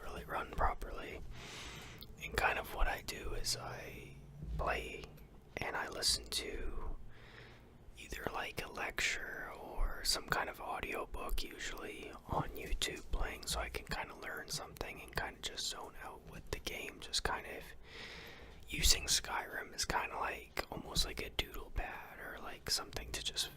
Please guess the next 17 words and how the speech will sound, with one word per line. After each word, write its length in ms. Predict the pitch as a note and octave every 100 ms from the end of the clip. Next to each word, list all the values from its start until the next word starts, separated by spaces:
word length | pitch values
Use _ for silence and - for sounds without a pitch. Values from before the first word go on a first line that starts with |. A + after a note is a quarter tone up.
| -
fidget 400 | - - - -
with, 420 | - - - - - - - - - - -
kind 200 | - -
of 80 | -
focus 600 | - - - - - -
and 80 | - - - - - -
just 200 | - -
kind 220 | - -
of 180 | - -
listen 360 | - - - -
to 120 | - -
the, 160 | - - - - - -
the 60 | - -
audiobook 680 | - - - - - - -
or 60 |
whatever. 480 | - - - - - - - - - - - - - -
Um, 300 | - -